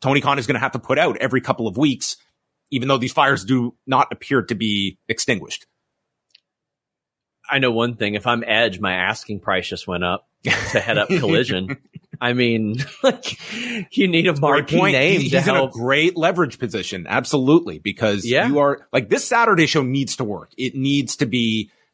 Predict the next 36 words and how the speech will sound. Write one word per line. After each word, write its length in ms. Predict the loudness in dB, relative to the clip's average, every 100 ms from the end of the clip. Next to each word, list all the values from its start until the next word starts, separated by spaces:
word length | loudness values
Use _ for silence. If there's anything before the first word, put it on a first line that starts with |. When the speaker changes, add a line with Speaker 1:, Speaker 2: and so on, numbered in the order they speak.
| -2
Speaker 1:
uh, 120 | -2
very 240 | 2 0
successful. 520 | 0 -4 0 0 0 -2
And 100 | 0
you're 100 | 2
going 260 | 2 0
into 200 | -2 -2
a 60 | -2
very 360 | 0 2 2
heated, 420 | 2 0 -2 -4 -10 _ -4
uh, 120 | -2
fall 220 | 2 0 0
season 380 | 0 0 0
when 120 | -2 -6
it 80 |
comes 180 | -4 -6
to 260 | -2 -2 -2 -2
the, 120 | -2
the 120 | 0
competition 540 | 2 0 2 2 2 0
only 240 | 0 0 0
getting 300 | 0 -2 -4
stiffer. 440 | -2 -2 -2 -6 _ _ _ _ _ _ -2
Speaker 2:
Tony 260 | 0 0
Khan's 340 | 0 0 0 0
got 160 | -2
the 60 | 0
binoculars 720 | -2 0 -2 -2 -2 0 0
out 280 | 0 2 2
on 360 | 2 0 -4 -2
Impact 480 | -2 0 -2 -2 0
one 220 | -2 0
thousand 460 | 0 0 0 0 -2
to 60 |
see 220 | 0 2
if 120 | 2